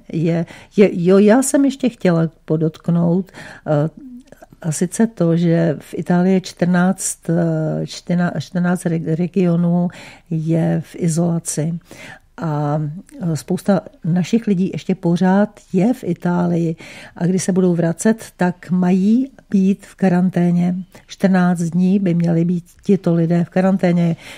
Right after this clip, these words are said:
Jak jsem četla, tak jsou stanoviště, kde budou namátkově, ale to je z Německa, eh, měřit teploty, jestli ti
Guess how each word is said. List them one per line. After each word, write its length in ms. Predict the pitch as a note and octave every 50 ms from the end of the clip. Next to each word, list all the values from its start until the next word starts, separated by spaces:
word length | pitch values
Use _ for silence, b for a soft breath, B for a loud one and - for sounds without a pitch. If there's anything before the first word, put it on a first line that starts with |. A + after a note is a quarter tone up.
| B B B
Jak 140 | D#3+ D#3 -
jsem 160 | - F3+ E3
četla, 320 | - - E3+ - F3+ E3+
tak 200 | E3 - D#3+ -
jsou 120 | - E3+ E3
stanoviště, 600 | - - E3+ E3 E3+ E3+ F3 E3 - - E3+ E3
kde 140 | E3 E3
budou 260 | F3 E3+ D#3+ E3+ E3 E3
namátkově, 640 | F3 E3+ F3+ E3+ E3+ F3+ - - - E3 E3+ E3
ale 180 | - E3+ E3 D#3+
to 100 | - F3
je 80 | E3+ D#3+
z 60 | E3
Německa, 520 | E3+ E3+ F3 E3+ E3 - - - F3+ F3+ - B B B B B B B B
eh, 160 | E3+ D#3+ D3+ D#3+
měřit 480 | F3+ E3+ E3+ E3+ E3 F3+ E3+ E3+ - - -
teploty, 560 | - E3+ E3 - - E3+ E3 E3 - - F#3+
jestli 220 | F#3 E3 D#3 - E3
ti 260 | - - E3 D3+